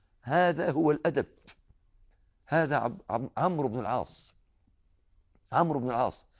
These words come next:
في صحيح مسلم يقول: "لو طلب مني أن أصف رسول الله صلى الله عليه وسلم ما أطقت"،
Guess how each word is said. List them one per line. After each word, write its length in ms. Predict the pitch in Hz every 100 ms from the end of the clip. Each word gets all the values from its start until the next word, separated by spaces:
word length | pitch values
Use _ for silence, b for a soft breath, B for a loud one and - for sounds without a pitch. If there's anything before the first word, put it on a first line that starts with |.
| _ -
في 120 | 180
صحيح 200 | 175 151
مسلم 340 | 160 - 90 - _ _ _ _ _ _
يقول: 440 | 120 - 185 208 214 _ _ _ _ _ _
"لو 240 | - 127 123
طلب 360 | - 180 160
مني 500 | 135 147 160 135 131 -
أن 160 | 127 -
أصف 340 | 160 - 139 123
رسول 480 | 123 123 160 151 139
الله 440 | 120 135 151 123
صلى 140 | 113
الله 280 | 110 156 156
عليه 100 | 147 151
وسلم 80 | 139 - 127 151
ما 120 | 190 -
أطقت"، 640 | 156 160 - - _ -